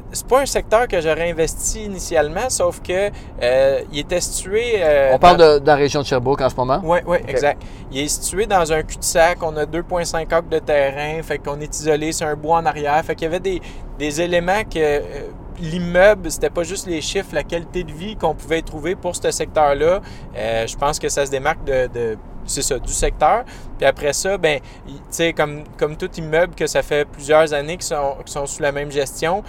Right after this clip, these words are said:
Speaker 1: il était super bien géré, il était en très bonne santé, mais il reste encore des, des choses où ce qu'on peut aller optimiser les revenus dépenses. Puis, euh, pour les investisseurs, c'est ça le nerf de la guerre, optimiser
Speaker 2: Mhm.
Speaker 1: revenus dépenses, puis aller, euh,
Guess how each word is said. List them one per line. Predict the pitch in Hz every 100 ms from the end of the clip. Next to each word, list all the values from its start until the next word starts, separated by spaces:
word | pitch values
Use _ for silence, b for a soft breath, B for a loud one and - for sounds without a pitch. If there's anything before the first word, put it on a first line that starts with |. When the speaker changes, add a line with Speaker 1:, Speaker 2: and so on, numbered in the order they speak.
| B -
Speaker 1:
il |
était | 127 139
super | - 165 170
bien | 170 170
géré, | 156 147 147 165
il |
était | 151 131 156
en | 127 120
très | - 160
bonne | 160 165
santé, | 160 151 139 240
mais | 269 170
il | 151
reste | 165
encore | 160 156 175 180
des, | 160 151 B B -
des | 139 135
choses | 170 175
où | 160
ce |
qu'on | - 135
peut | 143
aller | 143 143
optimiser | 151 - 156 139 165
les | 165
revenus | 147 147 156
dépenses. | 143 - 175 220 -
Puis, | 156 147 147 B B
euh, | 117 120 123 120
pour | 139
les | 135 135
investisseurs, | 135 135 - - 147 151 147
c'est | 139
ça | 151
le | 143
nerf | 143 147
de | 135
la | 131
guerre, | 135 151
optimiser | 143 - 139 127 147
Speaker 2:
Mhm. |
Speaker 1:
revenus | 139 143 139
dépenses, | 131 139 147 -
puis | - 135
aller, | 131 135 139
euh, | 135